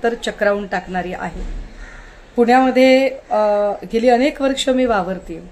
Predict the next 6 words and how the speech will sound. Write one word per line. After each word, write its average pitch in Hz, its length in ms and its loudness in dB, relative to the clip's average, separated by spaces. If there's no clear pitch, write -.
पंधरा 262 580 6
वर्षांपूर्वीचंच 233 1700 -2
पुणे 226 480 -4
आणि 226 180 -2
आत्ताचं 254 560 -2
पुणे 220 440 -8